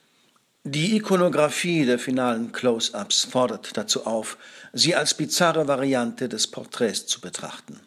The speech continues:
Porträts erschaffen Symbole des Individuellen in der geistvollen Lebendigkeit der dargestellten Person.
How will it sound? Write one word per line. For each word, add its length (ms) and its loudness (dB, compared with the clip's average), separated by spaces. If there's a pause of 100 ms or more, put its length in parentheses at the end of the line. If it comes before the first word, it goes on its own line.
(960)
Porträts 640 2
erschaffen 480 -2
Symbole 640 0
des 240 -4
Individuellen 1000 0
in 120 -8
der 140 -6
geistvollen 720 0
Lebendigkeit 920 -2
der 80 -4
dargestellten 680 -4
Person. 440 -6